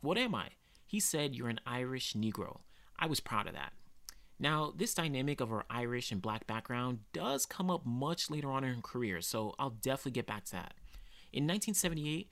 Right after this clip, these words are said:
she went on to attend Upper Dublin High School in Pennsylvania.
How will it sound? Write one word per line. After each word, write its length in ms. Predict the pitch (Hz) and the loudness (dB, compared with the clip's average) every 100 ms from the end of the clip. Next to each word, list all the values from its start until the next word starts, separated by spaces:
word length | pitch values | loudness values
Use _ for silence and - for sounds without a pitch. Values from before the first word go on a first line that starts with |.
| - | -8
she 180 | - - | -2 0
went 260 | 135 165 - | 2 0 2
on 180 | 143 151 | 0 0
to 160 | - | 0
attend 360 | 110 - 123 113 | -2 0 -2 -2
Upper 220 | 117 - 127 | -2 0 0
Dublin 320 | 113 117 113 | 2 0 -2
High 160 | - | -2
School 380 | 113 - 131 131 | -2 0 0 0
in 140 | 117 120 | -2 -2
Pennsylvania. 680 | - 104 101 104 95 76 | -2 -2 -2 0 -2 -4